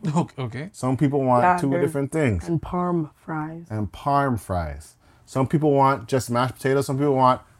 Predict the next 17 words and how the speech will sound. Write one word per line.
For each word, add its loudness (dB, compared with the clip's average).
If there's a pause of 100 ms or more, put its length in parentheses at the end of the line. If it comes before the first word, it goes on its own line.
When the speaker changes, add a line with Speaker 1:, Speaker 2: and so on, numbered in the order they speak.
Speaker 2:
roasted -2
garlic, 2 (340)
onion, -2 (340)
mashed -6
potatoes. -4 (360)
Speaker 3:
They -20
don't 0
even -2
say -14
mashed -4
potatoes. -20
They -12
say -6
mash. -10 (220)
Speaker 2:
Mash. -2
Speaker 3:
Thank -10
you. -20